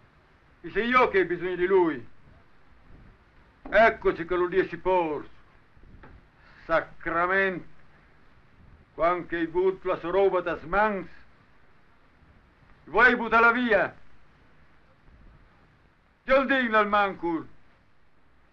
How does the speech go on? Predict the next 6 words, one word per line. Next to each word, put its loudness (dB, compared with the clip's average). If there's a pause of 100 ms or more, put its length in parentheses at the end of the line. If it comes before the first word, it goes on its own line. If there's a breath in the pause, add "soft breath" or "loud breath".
(1600)
Anche -2
se -2
va 2
tutto -2
di -2
traverso. 0